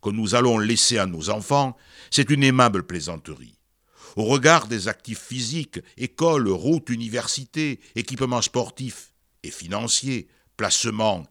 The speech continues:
et prêts publics accumulés, le legs aux générations futures n'est pas une dette, mais un patrimoine important. Huit mille euros par Français.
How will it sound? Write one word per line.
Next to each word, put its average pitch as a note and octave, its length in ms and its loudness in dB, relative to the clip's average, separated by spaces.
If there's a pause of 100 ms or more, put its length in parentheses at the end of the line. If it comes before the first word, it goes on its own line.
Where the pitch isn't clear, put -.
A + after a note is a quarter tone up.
et - 80 -10
prêts - 180 -10
publics F#2 360 -8
accumulés, A#2 560 -4 (220)
le A2 140 0
legs A2 440 2 (280)
aux F#2+ 120 -6
générations G#2+ 600 -4
futures B2 400 -6 (220)
n'est D#3 140 2
pas D#3 240 2
une B2 240 -2
dette, A2+ 380 0 (160)
mais C3 180 2
un B2 80 2
patrimoine G#2 580 -2
important. - 560 -12 (540)
Huit B2+ 180 2
mille B2+ 240 2
euros G#2 240 2
par - 180 -4
Français. C#2+ 540 -10